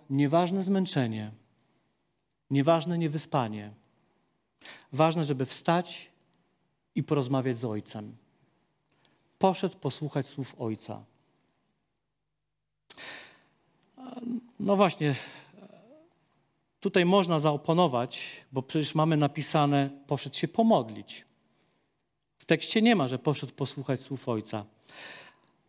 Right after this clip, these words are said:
Ale tutaj warto po-, porozmawiać o tym,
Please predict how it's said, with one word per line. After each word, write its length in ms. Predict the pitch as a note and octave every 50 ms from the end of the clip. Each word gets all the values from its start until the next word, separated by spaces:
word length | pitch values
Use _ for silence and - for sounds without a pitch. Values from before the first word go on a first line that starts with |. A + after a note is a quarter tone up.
| _ _ _ _ _ _ C4 C4 B3 - - - _ _ _ _ _ _ _
Ale 140 | - - C4+
tutaj 240 | - C4+ B3+ D4 A#3
warto 240 | G3+ B3 B3 - G#3+
po-, 380 | - - G#3 G3 F#3 F3+ E3+ D3+
porozmawiać 540 | - - F#3 F3 F3 F#3 G3 F#3+ F#3+ E3+ -
o 200 | - - E3+ E3+
tym, 340 | E3 - D3 C3+ C#3 C#3+